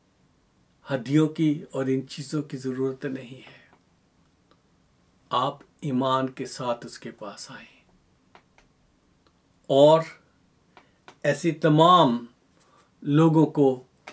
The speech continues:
देखें कि आया ये जो घर बन रहे हैं, ये जो <clears throat> करोड़ों रुपए, अरबों रुपए खर्च हो रहे हैं,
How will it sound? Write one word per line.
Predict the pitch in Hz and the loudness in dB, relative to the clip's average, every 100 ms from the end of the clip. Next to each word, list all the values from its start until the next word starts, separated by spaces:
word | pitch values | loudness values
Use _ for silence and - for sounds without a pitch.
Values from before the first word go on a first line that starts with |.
| _ | _
देखें | 139 120 160 165 - 156 117 - _ _ _ _ _ _ _ _ _ _ _ _ _ _ _ _ _ _ _ _ _ _ _ - | -18 0 2 2 0 -4 -4 -10 _ _ _ _ _ _ _ _ _ _ _ _ _ _ _ _ _ _ _ _ _ _ _ -12
कि | - - | -12 -4
आया | 127 131 139 139 - _ _ _ - | 0 2 4 2 -2 _ _ _ -10
ये | 127 | -6
जो | 123 131 | -2 -2
घर | 113 135 143 | -2 0 0
बन | 131 127 117 | 0 -2 -4
रहे | 120 120 | -6 -10
हैं, | 107 110 104 _ _ _ _ _ _ _ _ _ _ - | -12 -16 -20 _ _ _ _ _ _ _ _ _ _ -6
ये | 135 147 | 2 2
जो | 147 139 - - | 4 2 0 -6
<clears throat> | 147 - - _ _ _ - | -6 -6 -14 _ _ _ -2
करोड़ों | 160 175 175 175 | 4 6 8 6
रुपए, | 147 139 143 123 - _ _ _ _ _ _ _ _ _ _ _ _ _ _ - | 4 0 -4 -4 -8 _ _ _ _ _ _ _ _ _ _ _ _ _ _ -2
अरबों | 165 165 165 151 | 0 2 4 2
रुपए | - 151 | 0 -4
खर्च | 135 127 123 - | -6 -6 -8 -8
हो | 120 | -8
रहे | 120 113 110 | -8 -10 -14
हैं, | 101 - | -20 -20